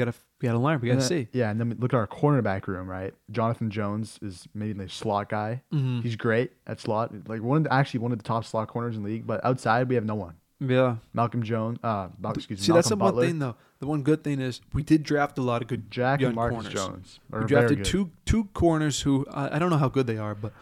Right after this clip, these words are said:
Speaker 1: Bill Belichick is good at creating cornerbacks. He's good at that.
Speaker 2: Yeah,
Speaker 1: Like, he can
Speaker 2: J C
Speaker 1: develop
Speaker 2: was
Speaker 1: them along.
Speaker 2: undrafted, yeah.
Speaker 1: Yeah, he's good at
Speaker 2: Oh,
Speaker 1: doing
Speaker 2: I'm
Speaker 1: that.
Speaker 2: so upset we lost J C.
Speaker 1: Me too. But even the safety room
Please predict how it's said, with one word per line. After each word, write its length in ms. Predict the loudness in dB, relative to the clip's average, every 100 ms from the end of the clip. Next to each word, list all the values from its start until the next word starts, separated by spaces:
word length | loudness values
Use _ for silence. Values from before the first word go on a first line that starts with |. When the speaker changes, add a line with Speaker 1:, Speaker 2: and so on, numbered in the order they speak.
| -20 -4
Speaker 1:
Bill 100 | 2
Belichick 400 | 6 6 6 2
is 80 | 0
good 180 | 4 4
at 100 | 2 -6 -14
creating 440 | 0 4 6 4
cornerbacks. 680 | 2 2 2 0 -4 -8 -14 -2
He's 180 | 0 4
good 140 | 4
at 100 | 4
that. 240 | 0 0
Speaker 2:
Yeah, 140 | 6 8
Speaker 1:
Like, 80 | 6
he 60 |
can 80 | 10
Speaker 2:
J 40 | 10
C 20 |
Speaker 1:
develop 240 | 12 10
Speaker 2:
was 80 | 10
Speaker 1:
them 120 | 8 6
along. 140 | 6
Speaker 2:
undrafted, 500 | 8 8 6 0 -2
yeah. 240 | 0 -2 -2
Speaker 1:
Yeah, 140 | -2
he's 240 | 0 0 2
good 160 | 2
at 60 | 2
Speaker 2:
Oh, 100 | 4
Speaker 1:
doing 120 | 4
Speaker 2:
I'm 60 | 4
Speaker 1:
that. 140 | 2
Speaker 2:
so 140 | 4 6
upset 300 | 4 0 -2
we 80 | 0
lost 260 | -2 -2
J 160 | -4 -4
C. 140 | -2
Speaker 1:
Me 160 | 0 0
too. 340 | 0 0 -2 -6 -20 -20 -20 _ _
But 320 | 6 6 4 _ -4
even 420 | -2 0 -2 -2 _
the 100 | 0
safety 480 | 0 0 0 0 -2
room 280 | -2 -8